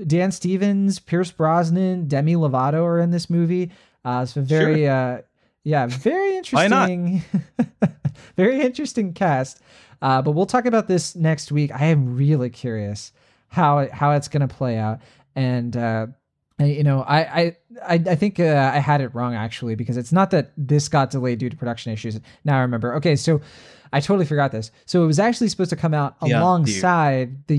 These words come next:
Speaker 1: Eurovision Song Contest, like, the
Speaker 2: Right.
Speaker 1: actual one, but that
Speaker 2: Mm-hmm.
Speaker 1: got delayed.
Speaker 2: Yeah.
Speaker 1: Um, and I don't, I don't know. I'd have to look into this. I don't know if they, if it's supposed to be, if it got delayed and is happening now, and that's why they're releasing it now. I'm curious about that, actually. So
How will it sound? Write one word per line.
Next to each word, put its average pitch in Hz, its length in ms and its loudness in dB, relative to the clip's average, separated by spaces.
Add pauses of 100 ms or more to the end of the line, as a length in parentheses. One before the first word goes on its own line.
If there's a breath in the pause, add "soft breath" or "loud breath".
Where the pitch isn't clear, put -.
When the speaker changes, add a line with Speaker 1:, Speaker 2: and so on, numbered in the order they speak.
Speaker 1:
Eurovision 143 480 2
Song 143 340 2
Contest, 110 460 -6
like, 117 100 -6
the 120 60 2
Speaker 2:
Right. 104 100 2
Speaker 1:
actual 135 400 -2
one, 196 260 2
but 131 280 -2
that 139 240 4
Speaker 2:
Mm-hmm. 104 80 -2
Speaker 1:
got 101 200 -2
delayed. 82 380 -16 (420 soft breath)
Speaker 2:
Yeah. 104 180 0 (260)
Speaker 1:
Um, 110 180 -12 (100)
and 151 120 2
I 160 80 4
don't, 240 240 0 (180)
I 175 80 0
don't 320 240 -2
know. 139 260 2
I'd 139 100 2
have 226 120 0
to 311 80 -2
look 156 180 0
into 131 120 0
this. 113 160 -4
I 131 60 0
don't 175 160 2
know 135 160 2
if 135 100 -2
they, 110 240 -2 (280)
if 135 120 0
it's 127 120 -2
supposed 131 300 -2
to 139 40 0
be, 113 500 -4 (460)
if 143 140 -2
it 147 40 0
got 147 180 2
delayed 135 320 2
and 123 100 -2
is 123 80 -4
happening 123 340 -2
now, 117 240 -2
and 117 100 -4
that's 110 180 -2
why 123 100 -2
they're 110 80 -4
releasing 120 380 -4
it 185 60 -2
now. 226 440 2
I'm 135 80 -12
curious 143 260 -4
about 104 160 -8
that, 104 120 -6
actually. 104 340 -6
So 104 180 -6